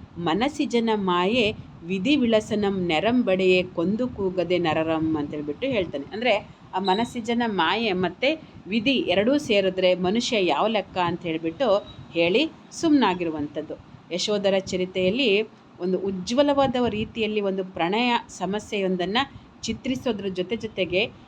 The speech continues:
ಹಿಂಸೆ ಮತ್ತೆ ಅಹಿಂಸೆಗಳ ಪರಿಣಾಮವನ್ನ ಜನ್ನ ರೂಪಿಸಿರುವಂಥದ್ದನ್ನ ನಾವು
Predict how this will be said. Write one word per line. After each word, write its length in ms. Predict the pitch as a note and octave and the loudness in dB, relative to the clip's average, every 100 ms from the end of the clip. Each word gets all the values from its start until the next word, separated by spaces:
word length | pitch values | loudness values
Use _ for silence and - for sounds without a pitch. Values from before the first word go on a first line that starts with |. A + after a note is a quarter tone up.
| - | -18
ಹಿಂಸೆ 540 | - A3 D4+ D#4+ F4+ E4+ | -2 4 6 4 2 4
ಮತ್ತೆ 400 | C#4+ G#3+ - A3+ | 4 2 -2 -4
ಅಹಿಂಸೆಗಳ 960 | - F3+ F3+ A3+ C#4 D4 C#4+ A#3 G3 A#3 C4+ - - - | -4 -4 -2 0 0 0 -2 0 2 0 -2 -16 -20 -4
ಪರಿಣಾಮವನ್ನ 760 | F#3 F#3+ A3+ C#4+ D#4+ C4+ G#3 G3+ F#3+ | 0 4 4 4 4 4 2 0 -2
ಜನ್ನ 280 | E3+ F3 A#3+ B3 | -2 -2 2 2
ರೂಪಿಸಿರುವಂಥದ್ದನ್ನ 1040 | F#3 G#3+ A3 A3 G#3+ F#3+ F3 F3 E3+ E3 E3 | 2 0 -2 -8 -4 -2 -2 -2 -4 0 0
ನಾವು 380 | E3 D3+ E3+ | 2 2 2